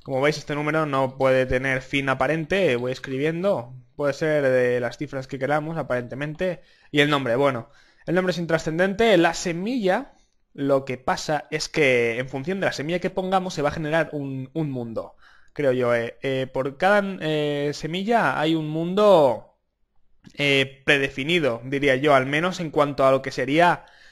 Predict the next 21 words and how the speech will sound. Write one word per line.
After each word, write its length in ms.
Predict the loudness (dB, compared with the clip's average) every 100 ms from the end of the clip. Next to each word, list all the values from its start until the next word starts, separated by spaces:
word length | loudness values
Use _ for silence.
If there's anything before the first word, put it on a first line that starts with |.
| -20 -6
el 180 | -2 0
esqueleto 600 | -2 -2 0 2 4 4
de, 680 | 4 4 2 2 2 0 0
de 120 | 0
biomas. 500 | 4 2 2 -4 -12
Aquí 760 | -10 -2 0 2 0 0 0 -2
bioma 360 | -4 -6 -6
de 40 | -10
océano, 420 | -2 0 0 -2
aquí 160 | -4 -4
bioma 240 | -2 -4
de 60 | -2
pradera, 720 | 0 2 4 4 2 -4 _ _ _ _ _ _ _ _
etcétera. 600 | -10 -4 -2 0 -2 -2 -10 _ -20 _ 0
Eh, 200 | 8 10
aunque 360 | 10 8 4 4
también, 500 | 4 4 4 4 4
eh, 320 | 4 4 2 -2
se, 720 | 0 2 4 4 4 2 -2 -8 -20 -20 -20 _ _ _
se, 540 | -10 -4 -2 0 -2 -2
digamos, 580 | 2 2 2 -2 -6